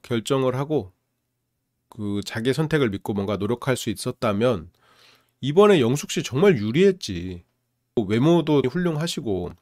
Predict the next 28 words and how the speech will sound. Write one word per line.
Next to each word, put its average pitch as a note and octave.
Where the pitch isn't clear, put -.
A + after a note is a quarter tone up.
그리고 D3
아이가 D#3+
없고 F2+
지역적으로도 D3
서울이고 A2+
그리고 D3
나이대도 E3
좀 B2
어린 D#3+
편이었잖아요. G#2+
지금 A#2+
이번에 D3+
보면은 C3
이게 B2+
나이대가 C3
양극화돼 C3+
있잖아요. F#2+
이 G2
안에서도 F2+
뭐 F2+
정숙, C3
정인님은 A2+
연령대가 G#2+
있으시고 E2+
나머지 G2
분들 F#2
이렇게 F2
어리고 F2+